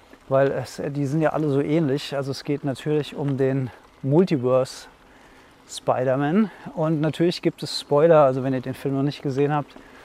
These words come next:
und nichts davon vorab wissen wollt, dann jetzt nicht mehr zuhören, weil ich werd da so ein paar Gedanken sagen, äh, zu den, zu den Geschehnissen. Aber vieles,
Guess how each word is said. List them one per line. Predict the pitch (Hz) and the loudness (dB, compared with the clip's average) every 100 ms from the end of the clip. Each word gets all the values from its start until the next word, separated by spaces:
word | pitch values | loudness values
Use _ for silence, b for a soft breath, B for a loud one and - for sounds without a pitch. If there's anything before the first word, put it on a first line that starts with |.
| B B - | B B -4
und | 135 | -2
nichts | 156 - | 0 0
davon | 165 - 170 151 151 | 0 2 2 0 -2
vorab | - 151 151 - 156 | -2 2 4 2 0
wissen | 160 175 | -2 2
wollt, | 156 151 | 4 6
dann | 143 143 151 | 4 4 2
jetzt | 160 - | 2 0
nicht | 175 - | -2 0
mehr | 180 | -2
zuhören, | - 190 175 185 196 | 0 0 4 4 4
weil | 175 147 | 2 0
ich | - - - | -2 -10 -4
werd | 143 - | -4 -2
da | 160 | -6
so | 143 | -6
ein | 139 | -6
paar | 143 143 | -4 -2
Gedanken | 139 143 143 | -2 -4 -4
sagen, | 139 131 131 127 B B B B B B B B B - | 0 2 2 -4 B B B B B B B B B -8
äh, | 143 143 143 143 135 B B B - | -4 0 2 2 0 B B B -10
zu | - 139 | -4 0
den, | 135 131 113 B B - | 2 2 -4 B B -10
zu | 131 | -8
den | 127 | -6
Geschehnissen. | 123 - 214 180 139 101 - - - - - - - _ - | -6 4 6 6 2 -8 -18 -20 -20 -20 -20 -20 -20 _ -6
Aber | 160 170 | 4 6
vieles, | - 180 185 - | 6 4 2 -2